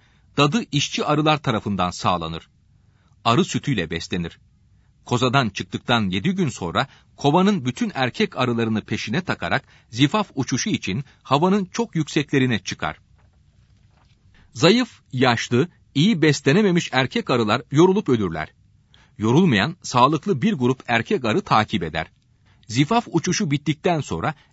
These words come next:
eski ana arının yerini almak üzere kovana döner. Eski ana arı, yeni ana arının çıkmasından bir hafta önce işçilerin yarısını alarak yeni bir yuva kurmak için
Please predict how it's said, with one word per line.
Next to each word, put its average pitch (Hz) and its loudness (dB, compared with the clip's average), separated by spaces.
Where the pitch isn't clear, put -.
eski 135 0
ana 151 4
arının 139 2
yerini 120 2
almak 110 0
üzere 123 -2
kovana 117 0
döner. 80 -4
Eski 165 2
ana 139 4
arı, 92 -4
yeni 175 4
ana 143 2
arının 156 2
çıkmasından 143 -2
bir 220 4
hafta 147 -2
önce 110 -2
işçilerin 180 2
yarısını 156 -2
alarak 101 -2
yeni 165 0
bir 185 -4
yuva 143 -2
kurmak 90 -6
için 139 -2